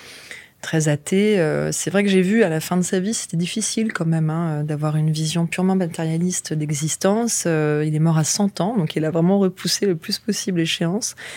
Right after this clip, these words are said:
Mais je voyais, je voyais que c'était quelque chose qui était dur pour lui. Je pense que c'est dur de mourir quand on ne croit pas. Vraiment, je pense que d'avoir la sensation peut-être qu'on va être porté dans les bras de Dieu, ça doit vachement aider.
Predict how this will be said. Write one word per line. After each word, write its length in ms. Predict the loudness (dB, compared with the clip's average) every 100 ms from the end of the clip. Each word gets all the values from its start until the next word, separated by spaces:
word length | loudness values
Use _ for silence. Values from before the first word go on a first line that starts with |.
| -14 -16 -18 0
Mais 80 | 4
je 80 | 8
voyais, 260 | 8 8 8
je 40 |
voyais 180 | 8 6
que 60 |
c'était 180 | 4 2
quelque 200 | 2 2
chose 200 | 0 0
qui 80 | 0
était 160 | 0 2
dur 220 | 2 0
pour 200 | 0 0
lui. 160 | 2
Je 100 | 0
pense 200 | 0 -2
que 80 | -2
c'est 180 | -2 0
dur 200 | 0 0
de 60 | 2
mourir 320 | 2 2 -2
quand 260 | -4 -8 -6
on 20 |
ne 60 | -6
croit 220 | -6 -8
pas. 260 | -4 -4 -4
Vraiment, 380 | -2 0 0
je 160 | -2 -6
pense 360 | -8 -6 -4 -4
que 340 | -4 -4 -4 -6 -14 -16 -18 -20 -20 -20 _ -6
d'avoir 220 | 0 4
la 80 | 4
sensation 560 | 2 0 0 0 2 0
peut-être 520 | 0 -2 -2 -2 -6
qu'on 200 | -2 0
va 140 | 0
être 100 | -4
porté 300 | -6 -4 0
dans 100 | 2
les 80 | 2
bras 220 | 2 2
de 100 | 2
Dieu, 140 | 2 2
ça 120 | 2
doit 120 | 0
vachement 280 | 0 0 0
aider. 280 | 0 0